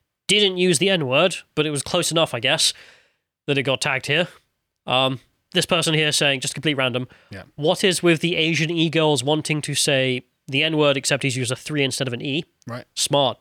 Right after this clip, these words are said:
Speaker 1: That's how, that's how you don't get done.
Speaker 2: Oh,
Speaker 1: Anyway.
Speaker 2: no, not, not that smart, because the A I is like,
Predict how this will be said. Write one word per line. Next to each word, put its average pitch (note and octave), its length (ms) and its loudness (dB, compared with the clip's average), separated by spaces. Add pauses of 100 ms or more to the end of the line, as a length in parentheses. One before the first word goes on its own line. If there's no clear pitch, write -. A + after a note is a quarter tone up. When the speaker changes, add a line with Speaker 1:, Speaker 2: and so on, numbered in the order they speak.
Speaker 1:
That's B2+ 140 -6
how, C3 140 2
that's A#2+ 160 -2
how C3+ 60 -2
you A#2+ 60 -2
don't B2 100 -2
get A#2 100 -6
done. A#2 140 -4 (420)
Speaker 2:
Oh, D3 60 4
Speaker 1:
Anyway. D#3 260 2
Speaker 2:
no, D#3 180 2
not, C#3+ 60 -2
not F3 180 2
that A#2 160 -6
smart, A2 260 -8
because B2+ 240 -8
the C3+ 180 -2
A D3 140 0
I D3+ 200 2
is A#2 100 -6
like, C3 260 -8